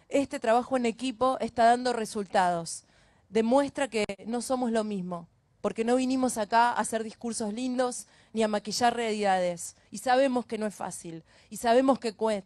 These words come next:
que cuesta, pero nos ponemos los desafíos al hombro porque estamos convencidos que podemos salir adelante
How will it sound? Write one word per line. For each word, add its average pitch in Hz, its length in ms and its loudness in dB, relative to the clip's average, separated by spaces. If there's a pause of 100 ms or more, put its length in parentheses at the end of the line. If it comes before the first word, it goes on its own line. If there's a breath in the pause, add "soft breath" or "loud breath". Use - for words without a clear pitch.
(100)
que 208 140 -4
cuesta, 196 420 -4
pero 196 200 -6
nos 214 160 -6
ponemos 247 440 -2
los 208 140 -6
desafíos 226 560 -4
al 208 140 0
hombro 247 360 2 (400 loud breath)
porque 214 200 -4
estamos 262 320 0
convencidos 247 580 -4
que 262 100 -4
podemos 254 380 4
salir 262 240 -2
adelante 233 640 -2